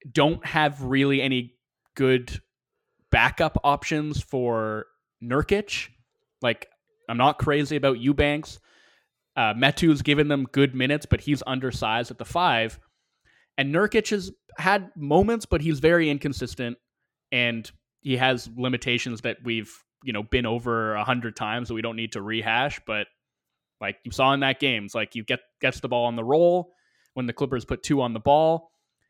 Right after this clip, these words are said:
and James Harden, whose defense has been great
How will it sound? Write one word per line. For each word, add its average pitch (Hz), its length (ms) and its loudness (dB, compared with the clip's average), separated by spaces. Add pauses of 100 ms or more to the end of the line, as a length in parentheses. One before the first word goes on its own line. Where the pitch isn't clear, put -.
(160)
and 135 100 -4
James 143 300 2
Harden, 147 500 2 (600)
whose 123 260 -4
defense 143 380 -2
has 143 160 2
been 135 180 0
great 170 300 4